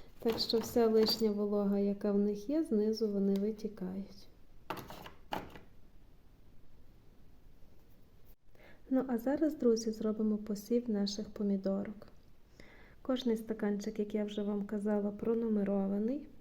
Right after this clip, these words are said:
тому ми будемо діставати насіннячко. Я його тут міцненько заліпила, так було. А може, воно і розмотається? Може, мені не треба буде бритвочки? О, гарно знімається. Номер один.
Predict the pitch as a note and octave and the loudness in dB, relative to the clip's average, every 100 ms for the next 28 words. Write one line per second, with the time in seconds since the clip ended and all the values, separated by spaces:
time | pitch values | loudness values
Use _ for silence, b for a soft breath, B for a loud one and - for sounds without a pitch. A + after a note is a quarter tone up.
0 | - - - - - A3+ A3 A3 G#3 G#3 | -18 -20 -20 -20 -6 0 2 2 0 0
1 | G3+ G3+ G3 G3+ - - - - - B | -2 0 -2 -4 -8 -16 -18 -20 -20 B
2 | B B B G#3+ A3 - A3 A3 A#3+ - | B B B -2 -2 0 0 2 2 2
3 | G#3+ A3+ - - G3 F#3+ G3 G3 - A#3 | 4 2 0 2 4 4 0 -2 -4 -2
4 | C#4 - - - - - A#3+ A3 G#3+ G#3+ | -4 -8 -20 -20 -20 -4 2 2 2 2
5 | A3+ A3+ A3 A3 - G#3+ G#3 G#3 G#3 G#3+ | 2 2 2 0 0 0 0 0 0 0
6 | G#3 G#3 G#3+ G#3 G#3 G#3 G#3+ G#3+ - A3 | -2 -2 0 0 -2 -4 -6 -6 0 2
7 | A3 - G#3+ A3 A3 A3+ A3 G#3+ G#3+ G#3+ | 2 -4 -8 -6 -2 -2 0 0 -2 -2
8 | G#3+ G#3+ A#3+ C4+ C4+ - - B B B | -4 -2 -2 -2 -6 -14 -18 B B B
9 | B B - A3+ A3 A3 G#3+ G#3 G#3 G3+ | B B -12 -6 2 2 4 0 -2 -2
10 | G#3 G#3+ A3 A#3+ A#3+ A#3+ A#3+ C4 B3 - | -2 -2 -2 -2 0 -2 -4 -10 -12 -10
11 | - C4 - - G3 - G#3+ G3+ G#3+ G#3+ | -8 -8 -10 -6 -6 -2 -4 -2 -4 -4
12 | G#3+ G#3 G3+ - - - B B B B | -4 -6 -8 -14 -18 -20 B B B B
13 | B B B - C4+ A#3 A3 G#3 - G#3+ | B B B -8 2 4 4 2 -2 0
14 | G3+ G3+ C#4 | 2 2 0